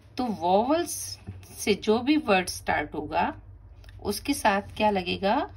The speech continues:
एन। जैसे first वाला apple है, तो apple कहाँ से start होता है, ए से, तो ए vowel है, तो N apple बोलेंगे, उसे ए apple नहीं कहेंगे, एन apple।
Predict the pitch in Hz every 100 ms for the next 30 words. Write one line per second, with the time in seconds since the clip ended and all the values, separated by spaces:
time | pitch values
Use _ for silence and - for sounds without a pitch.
0 | - - - - - 190 190 165 156 156
1 | 151 - - - - - 196 - 202 240
2 | 240 - - - - 175 165 160 - -
3 | - - - - 190 - 196 - - -
4 | - - - - - - - - 180 -
5 | 214 208 190 180 - 247 - 262 262 262
6 | - 269 285 - - - - 202 165 -
7 | 139 - - - - - - - - -
8 | - - 180 202 190 220 254 190 - 151
9 | - - - - - - - - - 196
10 | - 208 254 269 - 180 - 170 156 160
11 | 160 160 160 - 190 - - - - 185
12 | 240 294 - 226 - 262 240 233 202 175
13 | 170 151 - - 226 262 - 175 - -